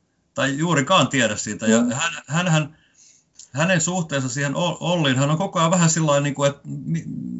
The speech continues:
Speaker 1: niinku, onks hän ollenkaan niinku sama-, samalla aaltopituudella, äh, hänen kanssaan, ja on, vastaako ne Ollin, Ollin, vastaako hän ollenkaan Ollin toiveisiin ja tunteisiin?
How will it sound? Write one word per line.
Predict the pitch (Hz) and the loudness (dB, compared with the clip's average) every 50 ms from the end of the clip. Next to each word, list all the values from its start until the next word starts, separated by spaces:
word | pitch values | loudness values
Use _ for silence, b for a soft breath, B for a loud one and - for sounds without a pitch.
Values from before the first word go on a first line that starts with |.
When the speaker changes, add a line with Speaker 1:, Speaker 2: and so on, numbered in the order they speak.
| - 113 113 120 | -8 -8 -6 -6
Speaker 1:
niinku, | 139 143 135 - 156 | -6 -6 -4 -2 0
onks | 165 170 160 - - | 2 2 2 2 4
hän | 156 160 | 4 4
ollenkaan | 156 180 196 185 165 139 135 139 135 | 4 4 4 4 4 4 4 4 4
niinku | 143 135 139 | 4 4 2
sama-, | 135 - 151 147 147 143 - | 2 4 4 2 2 0 -2
samalla | - - 160 156 147 143 135 135 135 | 0 2 2 4 6 6 6 6 6
aaltopituudella, | 139 160 160 160 147 - 156 143 - 147 139 131 131 127 127 120 - - - 127 | 6 6 4 4 0 -2 -4 -6 -6 -6 -6 -6 -4 -6 -6 -8 -10 -14 -20 -20
äh, | 117 - - 80 80 82 - 107 | -20 -18 -20 -20 -20 -20 -20 -14
hänen | 123 139 139 135 131 113 | -12 -8 -6 -6 -6 -6
kanssaan, | - 127 127 120 - - 139 127 127 127 | -4 -6 -4 -4 -4 -4 -4 -2 -2 -2
ja | 131 131 | 0 0
on, | 139 139 135 120 | -2 -2 -2 -2
vastaako | 131 147 156 160 - - 151 135 131 131 | 0 0 0 0 0 2 2 2 2 2
ne | 131 127 131 | 0 0 0
Ollin, | 135 143 147 143 135 123 120 117 120 b b b b b b b b b b b b b b b b b b b - - _ | 0 0 0 0 0 -2 -2 -4 -8 b b b b b b b b b b b b b b b b b b b -20 -20 _
Ollin, | 127 135 147 147 139 135 127 117 - 127 | -6 -4 -2 0 0 0 -2 -4 -4 -2
vastaako | 143 165 165 - 202 185 139 | 0 0 2 2 0 0 2
hän | 139 151 | 0 2
ollenkaan | 160 175 185 156 131 113 - 147 143 123 120 | 2 2 2 2 2 2 4 4 4 4 2
Ollin | 113 113 107 107 95 | 0 -2 -2 -4 -6
toiveisiin | - 110 101 98 92 95 92 90 - 95 90 82 82 _ _ _ | -8 -8 -8 -8 -8 -8 -10 -10 -10 -12 -14 -16 -18 _ _ _
ja | - 110 104 | -12 -10 -8
tunteisiin? | 90 110 101 98 82 92 90 85 - 95 87 - | -8 -8 -8 -8 -10 -10 -12 -12 -14 -14 -16 -18